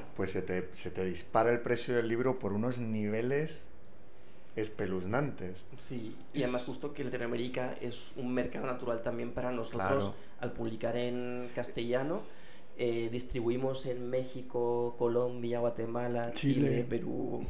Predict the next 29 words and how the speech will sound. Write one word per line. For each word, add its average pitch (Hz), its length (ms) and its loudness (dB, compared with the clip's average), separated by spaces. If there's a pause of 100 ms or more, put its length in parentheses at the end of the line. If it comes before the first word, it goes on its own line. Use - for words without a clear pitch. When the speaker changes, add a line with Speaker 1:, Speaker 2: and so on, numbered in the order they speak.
Speaker 3:
Mm. 143 40 0
Speaker 2:
Argentina. 127 460 2
Speaker 1:
Claro, 135 120 8
es 131 100 2
que 120 100 -2
yo 131 160 4
pienso 139 280 2
además, 135 320 2
yo 120 120 0
soy 120 100 0
colombiano 117 760 2
Speaker 3:
<clears throat> - 20 -6
Speaker 1:
y, 98 640 4 (100)
y 98 260 -2
en, 92 120 2
Speaker 2:
Colombia 123 280 6
también. 113 300 2
Speaker 1:
en - 40 0
Colombia, 104 420 4
Speaker 3:
También. 123 360 6 (240)
Speaker 1:
eh, 101 1040 0 (100)
además, 95 600 -2 (640)
es - 200 -4
un 104 120 4
nicho 120 260 0
de 113 60 2
mercado 107 400 0
importante 113 600 0
porque 95 440 -2